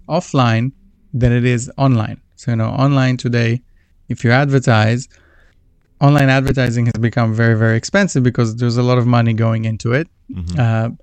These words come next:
Speaker 1: and in the meantime, retail space has become very cheap because <laughs> it's empty. So it's actually at some point, there's a tipping point where it's actually cheaper for a digital company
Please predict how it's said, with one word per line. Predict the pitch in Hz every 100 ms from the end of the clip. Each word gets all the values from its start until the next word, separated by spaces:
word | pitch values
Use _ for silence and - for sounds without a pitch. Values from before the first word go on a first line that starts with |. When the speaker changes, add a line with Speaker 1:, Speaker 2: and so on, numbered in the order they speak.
| _ _ _ _ -
Speaker 1:
and | 120
in | 120
the | 127
meantime, | 202 233 151 139
retail | 175 185 170
space | 143 127
has | 123 120
become | 120 123 117
very | 123 120
cheap | - 156 -
because | 127 117 110 - - -
<laughs> | -
it's | 120 -
empty. | 151 151 123 110 - _ _ _ _ _
So | 127
it's | 123
actually | 170 - 196 156 135 127
at | 87 139
some | - 160
point, | - 165 131 127 131
there's | 123
a | 123
tipping | 156 156 156 139
point | 123 117
where | 117
it's | 113
actually | 135 - 135 117
cheaper | 147 139 131
for | - 117
a |
digital | 113 143 151 135 123
company | 127 120 120 110 110